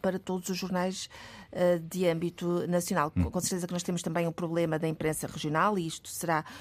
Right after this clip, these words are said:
Speaker 1: um outro, eh, debate, mas, eh, nesta altura eu penso que seria adequado nós pensarmos, começarmos por pensar um apoio financeiro público direto, eh, aos, eh, jornais de âmbito,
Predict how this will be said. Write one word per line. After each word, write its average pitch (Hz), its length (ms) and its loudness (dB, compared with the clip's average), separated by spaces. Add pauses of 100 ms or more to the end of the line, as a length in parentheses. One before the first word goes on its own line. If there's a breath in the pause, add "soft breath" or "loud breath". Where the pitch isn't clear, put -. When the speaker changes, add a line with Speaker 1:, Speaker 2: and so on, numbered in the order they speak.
(180 loud breath)
Speaker 1:
um 175 140 4
outro, 160 460 4
eh, 170 80 2
debate, 170 580 0 (300 loud breath)
mas, 185 440 4
eh, 175 160 2
nesta 170 300 2
altura 175 320 2
eu 185 60 0
penso 165 420 -2
que 175 300 2
seria 170 380 0
adequado 160 360 0
nós 165 160 -2
pensarmos, 170 640 0
começarmos 170 420 -2
por 226 200 -4
pensar 190 420 2
um 185 80 0
apoio 175 260 0
financeiro 165 520 -2
público 190 680 -2
direto, 160 640 0 (400 loud breath)
eh, 175 400 4
aos, 170 480 2
eh, 165 300 -2
jornais 160 640 0 (160)
de 175 160 4
âmbito, 160 420 -2